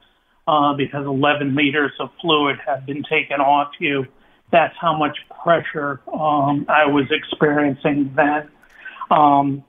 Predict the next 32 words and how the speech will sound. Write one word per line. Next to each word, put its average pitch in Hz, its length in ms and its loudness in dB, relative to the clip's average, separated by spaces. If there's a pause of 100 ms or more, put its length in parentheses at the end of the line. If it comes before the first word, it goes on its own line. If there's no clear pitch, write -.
(160)
<clears throat> - 240 -10
I've 165 580 0
been 151 240 -4
listed, 185 480 -4
to - 120 -20
get 156 120 -10
back 160 300 -4
to 160 60 -18
your 156 100 -10
question, 147 640 -10 (640)
I've 165 180 2
been 156 240 -4
listed 165 520 -6
for 151 100 -6 (160)
two 160 120 -6
and 147 100 -2
a 147 80 0
half 156 260 0 (100)
years. 147 440 -4 (260)
Um, 143 580 -2
we've, 143 280 -4 (360)
um, 151 600 0 (120)
at 165 220 -2
that 151 300 0
point 165 280 -4
in 151 120 -8
time, 143 480 -2 (800)
um, 147 640 2
our 160 240 2 (100)
team 160 240 -4
at 147 280 -4
Yale, 143 480 -2